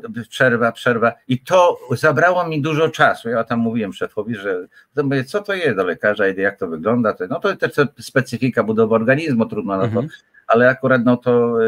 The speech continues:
Speaker 1: teraz już to jakoś mi nie, nie dolega. Natomiast, e, generalnie taką książkę trzysta pięćdziesiąt, to dodajmy na to, ja bym pięćset stron czytał,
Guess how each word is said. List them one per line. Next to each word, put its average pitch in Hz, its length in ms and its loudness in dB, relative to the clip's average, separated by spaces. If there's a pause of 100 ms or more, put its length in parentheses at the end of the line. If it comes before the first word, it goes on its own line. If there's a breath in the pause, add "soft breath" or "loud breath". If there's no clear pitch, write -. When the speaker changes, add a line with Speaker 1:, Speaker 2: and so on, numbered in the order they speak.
Speaker 1:
teraz 113 240 0
już 104 140 -20
to 107 140 -2
jakoś 101 340 -8
mi 98 360 -6
nie, 101 380 -4
nie 104 140 -2
dolega. 95 520 0 (1200)
Natomiast, 120 640 2
e, 131 280 6 (420 loud breath)
generalnie 135 1300 4
taką 127 360 0
książkę 123 500 -6
trzysta - 340 -4
pięćdziesiąt, 117 520 -4
to 123 120 -6
dodajmy 139 480 2
na 139 140 6
to, 127 380 4 (920 loud breath)
ja 123 260 2
bym 127 240 2
pięćset 143 580 -4
stron 139 460 -2
czytał, 113 880 2